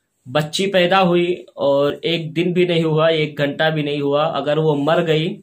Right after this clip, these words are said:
تو کیا اس کی نماز جنازہ جو ہے وہ پڑھی جائے گی یا نہیں پڑھی جائے گی؟ اور بعد ایسا ہوتا ہے کہ بچی پیدا ہوئی اور مری ہوئی ہی پیدا ہوئی تو اس کی نماز جنازہ جو ہے وہ پڑھی جائے گی یا نہیں پڑھی جائے گی؟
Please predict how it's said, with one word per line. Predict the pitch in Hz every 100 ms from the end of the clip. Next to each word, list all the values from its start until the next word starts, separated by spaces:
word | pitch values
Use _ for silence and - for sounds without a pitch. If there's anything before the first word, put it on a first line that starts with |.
| -
تو | 156
کیا | 160 160
اس | 156 156
کی | 160
نماز | 147 139 143 143 156 143
جنازہ | 135 139 135 156 151
جو | 135
ہے | 143 156 _ _ -
وہ | 135 -
پڑھی | 151 165
جائے | 165 147 147 151
گی | 185
یا | 143
نہیں | 131 131
پڑھی | 120 120
جائے | 117 113 110
گی؟ | 120 117 _ _ _ _
اور | - 123 143 147
بعد | 139 170 196 - - -
ایسا | - 160 190
ہوتا | 185 180 185
ہے | 180 180 180 _ _ _ _ _ -
کہ | 156
بچی | 156 156 185
پیدا | 175 160 170
ہوئی | 180 165 180
اور | - 156
مری | 151 160 170 214
ہوئی | 156 196 202
ہی | 202
پیدا | 202 170 170
ہوئی | 165 156 185 - _ _ -
تو | 156 151 175
اس | -
کی | 202
نماز | 185 165 160 151 170
جنازہ | 156 151 151 170 165
جو | 151
ہے | 160
وہ | 185 151 160
پڑھی | 160 143 156
جائے | 147 135 135 139
گی | 175
یا | 143 143 -
نہیں | 135 135
پڑھی | 131 123 123
جائے | 120 113 120
گی؟ | 123